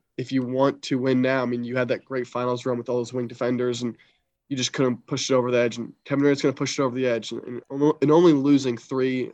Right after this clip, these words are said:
of your players in a deal like this, I think, is huge, especially with, you know, DeAndre Ayton not performing as well in the playoffs, and then Bridges and Cameron Johnson. I mean,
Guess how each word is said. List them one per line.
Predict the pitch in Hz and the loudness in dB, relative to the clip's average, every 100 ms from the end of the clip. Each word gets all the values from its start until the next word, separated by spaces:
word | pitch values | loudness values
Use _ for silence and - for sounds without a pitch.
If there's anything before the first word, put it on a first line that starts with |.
| - | -6
of | 131 | -6
your | 120 123 113 120 _ _ _ _ _ _ _ | -2 -2 -2 -8 _ _ _ _ _ _ _
players | 156 143 135 131 131 - _ | 0 2 4 2 -2 -10 _
in | 143 131 | -4 -2
a | |
deal | 127 135 | 2 4
like | 127 123 | 4 2
this, | 135 131 - - | 0 0 -2 -4
I | |
think, | 123 123 | -4 -2
is | 127 | -2
huge, | - 139 135 143 135 | -4 2 4 4 2
especially | - 131 - 139 | -2 -4 -2 -2
with, | 127 127 - - _ _ - | 0 -2 -6 -18 _ _ -2
you | 131 | 0
know, | 123 120 - - - | 2 0 -2 -10 -2
DeAndre | 139 139 131 | 0 2 2
Ayton | 131 123 | 2 2
not | 127 - | -2 -4
performing | - 131 123 | -12 -12 -10
as | 120 | -8
well | 123 | -8
in | 113 | -10
the | |
playoffs, | - 143 139 131 120 - - | -2 2 4 4 2 -8 -12
and | 127 | -8
then | 123 | -8
Bridges | 120 135 131 120 | -6 -8 -8 -10
and | 127 - _ _ _ _ _ _ - | -10 -10 _ _ _ _ _ _ -12
Cameron | 135 123 - | -12 -10 -2
Johnson. | 135 135 131 | -2 2 2
I | |
mean, | 123 120 | 2 -2